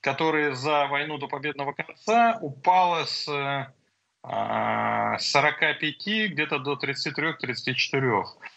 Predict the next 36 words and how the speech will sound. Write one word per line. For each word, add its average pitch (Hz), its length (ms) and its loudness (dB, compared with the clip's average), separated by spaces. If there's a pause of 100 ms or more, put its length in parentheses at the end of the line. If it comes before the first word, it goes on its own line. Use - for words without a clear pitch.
(260)
М, 110 380 6
то 151 100 6
есть 151 180 4
соотношение 156 680 0
стало, 139 500 0 (280)
а, 107 220 -2
два 131 200 0
к 135 60 -6
одному. 113 540 -4 (100)
Если 107 580 -6
до 123 100 0
этого 117 260 2
оно 113 160 0
было 110 280 0
вот 104 180 -4
один 202 240 0
к - 40 0
одному, 113 320 -2
тут 143 200 -10
стало 131 340 2
оно, 120 260 -2 (380)
а, 98 480 2
значит, 110 300 0
два 123 180 4
к - 60 -4
одному. 123 440 2
И, 131 260 2 (1200)
а, 107 520 0
значит, 127 560 2
э, 117 380 2
с-, 110 100 -2
буквально 156 360 4
за 151 120 4
месяц. 160 340 -2
То 127 80 -6
есть - 140 -10